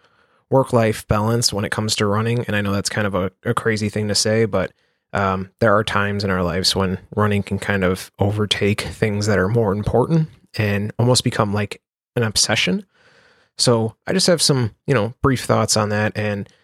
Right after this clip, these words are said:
kind of a list of things to look out for as it goes into running. Definitely keep an eye out for these things as you begin running <laughs> and getting more serious about it. Or if you are a runner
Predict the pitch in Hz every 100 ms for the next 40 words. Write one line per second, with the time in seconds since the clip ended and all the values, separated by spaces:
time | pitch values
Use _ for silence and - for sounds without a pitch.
0 | _ _ - 117 95 95 101 - 92 101
1 | 101 - 92 95 98 87 - 107 101 -
2 | _ _ 104 104 101 104 101 98 90 101
3 | 107 110 _ _ _ _ _ _ - 147
4 | 143 120 127 120 107 113 110 127 113 110
5 | 113 113 113 - 110 104 113 110 117 113
6 | 110 107 123 120 95 - - - - 113
7 | 113 110 101 - 160 170 156 160 160 156
8 | 139 120 120 127 131 143 120 110 117 113